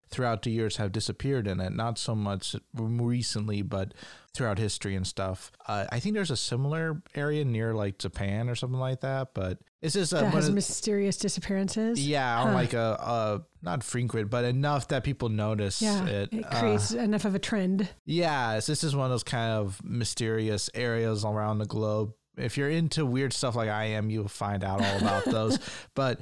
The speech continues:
Speaker 1: we're not talking about those. We're talking about specifically this one case. It's arguably, like, the most famous one. It's, like, the one that people kind of,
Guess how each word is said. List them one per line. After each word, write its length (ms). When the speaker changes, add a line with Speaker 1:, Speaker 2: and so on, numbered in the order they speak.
Speaker 1:
we're 100
not 100
talking 180
about 180
those. 300
We're 80
talking 200
about 200
specifically 540
this 220
one 260
case. 540
It's 480
arguably, 440
like, 180
the 80
most 240
famous 400
one. 300
It's, 200
like, 160
the 120
one 320
that 380
people 340
kind 360
of, 320